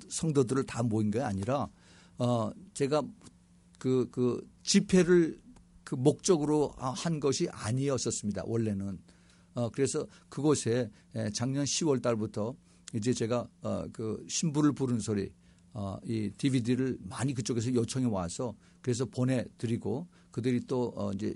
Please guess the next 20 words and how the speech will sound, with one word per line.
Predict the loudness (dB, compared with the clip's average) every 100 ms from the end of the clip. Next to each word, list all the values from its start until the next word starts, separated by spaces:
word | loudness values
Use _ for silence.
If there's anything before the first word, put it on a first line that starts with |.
| -6
그 | -4 -4
신앙 | -2 0 2 0
상담을 | 0 0 2 2 2
해오고 | 0 0 -2
그래서, | -4 -4 -4 -6 -8 -20 -6
어, | -2 0
전화로 | 0 0 0 0 -2 -4
알게 | -4 -2 0 0
되고 | 0 -2
그래서 | -4 -4 -6
그 | -2 -2
사람들을 | 0 0 0 -2 -4 -6 -10 -20 -20 -20 -20 -20 -20 -4
개별적으로 | 0 2 2 2 0 0
만나서 | 0 0 0 -2 -2 -2
기도해주고 | -2 2 2 0 -2 -6 -4
그러려고 | -2 0 0 -2 -6 -12
사실은 | -10 -6 -4 -2
했는데 | 0 0 -2 -2 -4 -8 -20 -12
근데 | -4 -2
그분들이 | 0 -2 -2 -2 -2 -4